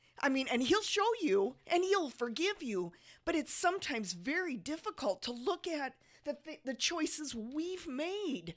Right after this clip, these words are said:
you know, that have created some of these things in our lives. And so, I mean, we think God is so good. I mean, when, when,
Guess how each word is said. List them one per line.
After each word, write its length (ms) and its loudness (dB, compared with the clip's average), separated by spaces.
you 100 2
know, 100 4
that 140 6
have 140 6
created 540 -2
some 340 6
of 160 -2
these 220 -6
things 400 -8
in 100 -2
our 160 0
lives. 680 -4
And 200 2
so, 600 4
I 120 2
mean, 240 0
we 300 0
think 440 -4
God 240 4
is 140 -2
so 440 2
good. 400 -4
I 120 6
mean, 160 2
when, 200 -2
when, 300 0